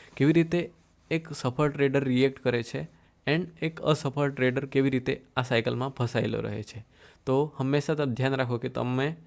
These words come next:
સ-, જો તમારે એક સફળ ટ્રેડર બનવું હોય, તો તમારે એક ટ્રેડર જે બી ટ-,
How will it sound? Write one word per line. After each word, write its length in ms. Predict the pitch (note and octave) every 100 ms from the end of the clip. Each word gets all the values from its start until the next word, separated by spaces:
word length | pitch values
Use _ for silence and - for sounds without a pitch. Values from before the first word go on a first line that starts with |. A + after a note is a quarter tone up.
| _ _
સ-, 180 | - - D3+ B2 C3
જો 180 | B2+ C3+
તમારે 300 | C#3+ C3+ C3+
એક 80 |
સફળ 280 | C3+ A#2 B2+
ટ્રેડર 300 | B2+ C3 C3
બનવું 280 | B2+ B2+ C#3
હોય, 120 | C#3
તો 100 | B2
તમારે 420 | A2+ A#2 A#2 C3 -
એક 280 | C#3+ E3 - _ _ _ - - _ _ _ E3 -
ટ્રેડર 480 | C#3 B2+ C3+ C3 C#3+
જે 220 | C3 C3+
બી 400 | C3 A#2+ C#3+ D3+
ટ-, 180 | D3+ D#3